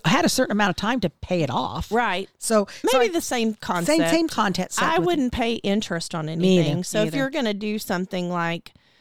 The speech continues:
Speaker 2: zero percent
Speaker 1: Right.
Speaker 2: for a year, if you know that you can pay it off in a year without,
Speaker 1: Right.
Speaker 2: I mean, then,
Speaker 1: Right.
Speaker 2: then why not?
Speaker 1: Right.
Speaker 2: But I, but I am trying, I'm
Speaker 1: Yep.
Speaker 2: just, ugh,
Speaker 1: Yep.
Speaker 2: don't,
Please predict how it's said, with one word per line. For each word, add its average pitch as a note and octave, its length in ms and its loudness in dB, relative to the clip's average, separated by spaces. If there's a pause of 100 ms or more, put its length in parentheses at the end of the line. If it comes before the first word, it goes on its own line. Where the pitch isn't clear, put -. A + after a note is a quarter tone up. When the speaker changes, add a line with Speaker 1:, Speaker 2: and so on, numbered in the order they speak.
(260)
Speaker 2:
zero G#3+ 360 0
percent G3+ 480 -2
Speaker 1:
Right. E3 100 2
Speaker 2:
for F#3+ 140 0
a F3+ 60 0
year, F#3+ 260 -2
if G3 160 -6
you G#3 80 0
know G#3 300 0
that G#3 260 -6
you G3+ 40 -8
can F#3+ 140 -4
pay G3+ 240 -4
it G3 60 -2
off F#3 240 -2
in F3+ 80 -2
a F3+ 80 -2
year F#3 360 -2
without, F3 260 -2
Speaker 1:
Right. F3+ 160 -4
Speaker 2:
I A3 40 -4
mean, G3 220 -2
then, F#3 180 -4 (120)
Speaker 1:
Right. - 360 -8
Speaker 2:
then G3+ 220 0
why F3+ 160 0
not? F3+ 300 -4
Speaker 1:
Right. - 120 -8
Speaker 2:
But F#3 240 -2 (460)
I, G#3+ 280 -2
but G3 280 -2
I G#3 200 0
am G3+ 160 0
trying, F3+ 340 -4
I'm G3 200 0
Speaker 1:
Yep. F#3 60 -4
Speaker 2:
just, E3+ 320 -4 (380)
ugh, G3 300 2 (340)
Speaker 1:
Yep. F#3 140 -8
Speaker 2:
don't, A3 360 0